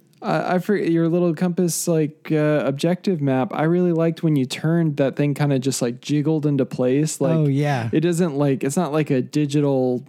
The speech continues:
Speaker 1: you know, mini map or anything that moves one to one. It's kind of interest-, it moves like a compass.
Speaker 2: Yeah.
Speaker 1: You turn it, it kinda takes a second to orient itself.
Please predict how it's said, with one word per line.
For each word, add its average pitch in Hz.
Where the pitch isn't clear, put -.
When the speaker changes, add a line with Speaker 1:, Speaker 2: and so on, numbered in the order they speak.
Speaker 1:
you 135
know, 123
mini 147
map 123
or 123
anything 123
that 120
moves 139
one 131
to 123
one. 135
It's -
kind 156
of 131
interest-, 165
it 139
moves 147
like 131
a 123
compass. 139
Speaker 2:
Yeah. 139
Speaker 1:
You -
turn 160
it, 147
it -
kinda 135
takes -
a 131
second -
to -
orient 123
itself. -